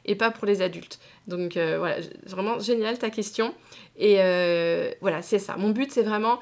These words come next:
que, que les adultes, euh, développent leur plein potentiel.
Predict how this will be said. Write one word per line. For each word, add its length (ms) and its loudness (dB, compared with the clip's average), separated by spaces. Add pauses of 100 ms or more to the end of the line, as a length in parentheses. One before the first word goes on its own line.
(340)
que, 360 2 (400)
que 400 4
les 180 -2
adultes, 460 0 (160)
euh, 440 -2
développent 460 0
leur 160 -4
plein 240 -2
potentiel. 640 -4